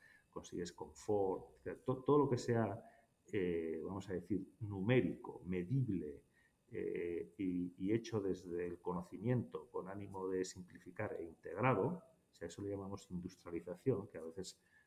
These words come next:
no tiene por qué ser, eh, construcción prefabricada o, vamos a decir, construida en la industria, pues, pues yo creo que eso está pasando, va a pasar y va a seguir pasando. O sea, al final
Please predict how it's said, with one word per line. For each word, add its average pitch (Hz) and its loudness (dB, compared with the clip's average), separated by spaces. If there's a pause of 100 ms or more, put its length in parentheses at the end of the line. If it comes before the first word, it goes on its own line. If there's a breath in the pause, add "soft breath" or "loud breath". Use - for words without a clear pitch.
(140 soft breath)
no 104 2
tiene 104 2
por 98 0
qué 98 -2
ser, 98 0 (500)
eh, 90 0
construcción 90 0 (480)
prefabricada 87 -2
o, 85 -6 (460)
vamos 92 -6
a - -6
decir, 92 -2
construida 92 -2
en 87 -6 (440 loud breath)
la 90 -6
industria, 110 0
pues, - -8
pues 85 -2 (300)
yo 101 2
creo 107 6
que 95 4
eso - 0
está 104 -4
pasando, 107 0
va 95 0
a - -4
pasar 110 -2
y 101 2
va 101 2
a - 0
seguir 80 -6
pasando. 90 -6
O - -8
sea, - -16
al - -16
final 85 -18